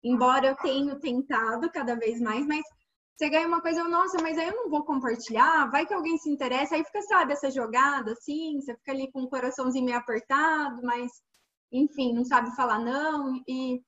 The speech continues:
isso é, é, é um ponto chato, assim, mas, por outro lado, é bom, porque também, de certa forma, é um reconhecimento do seu trabalho, né? A pessoa quer vincular o nome da empresa dela a você, porque acredita que você,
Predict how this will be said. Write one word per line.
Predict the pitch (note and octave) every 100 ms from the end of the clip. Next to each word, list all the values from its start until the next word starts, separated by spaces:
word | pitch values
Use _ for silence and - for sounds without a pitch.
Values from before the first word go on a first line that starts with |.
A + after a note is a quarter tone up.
| _ _ -
isso | D4+ F4+ F#4
é, | D4+ B3
é, | B3+ B3 A3 A3 - _ _ _ _ -
é | A#3+
um | C4+
ponto | C4+ C4 C4+ A#3+ A#3+ -
chato, | - D4 B3+ D4 -
assim, | B3+ - C4+ D#4 - - _ -
mas, | A#4+ B4+
por | G4+
outro | C#4 - G#3
lado, | A#3+ D#4 F4 E4 A#3+
é | C4 D#4+
bom, | G4 F#4+
porque | D#4 D4
também, | C#4 C4+ C#4
de |
certa | D4 C#4 C#4+
forma, | D4 C4+
é | C#4
um | E4
reconhecimento | F#4+ F#4+ E4 D#4 D4 C#4 C#4
do | A#3
seu | B3+
trabalho, | B3+ B3+ A#3 - G3+ G3 G3+
né? | A3 C4+
A | D4+
pessoa | C4+ C#4 B3 D4 - _ _ _ _ -
quer | D4 D4+ F4+
vincular | F4 E4 E4+ D4+ C4
o | C4+
nome | C4+ B3+
da | B3+
empresa | B3+ C4 C4 C4+
dela | C4 B3+ C#4
a | D#4
você, | G4 - G4 F#4+ -
porque | B3 B3+ C4+
acredita | B3+ C#4+ D4 B3+ C4+ F4 F4 -
que | D4 C#4 C#4 C#4 _ _ _ _ -
você, | A#3+ B3+ B3+ C4+ B3+